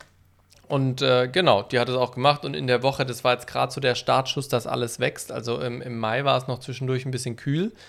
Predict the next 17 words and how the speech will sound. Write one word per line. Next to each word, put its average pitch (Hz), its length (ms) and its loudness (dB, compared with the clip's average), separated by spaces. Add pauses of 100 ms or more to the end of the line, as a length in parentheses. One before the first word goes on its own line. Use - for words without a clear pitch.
(340)
Aber 127 120 0
jetzt 120 160 2
im 127 80 -2
Juni 139 340 -2
ist 127 140 -4
ja 127 100 0
so 117 160 -2
heiß 123 240 -2
geworden 139 460 -2
und 127 160 -8
jetzt 120 340 -8
wächst - 240 -6
das 123 140 -10
alles 120 460 -8
wie 117 140 -8
sonst 117 380 -8
was. 151 300 -4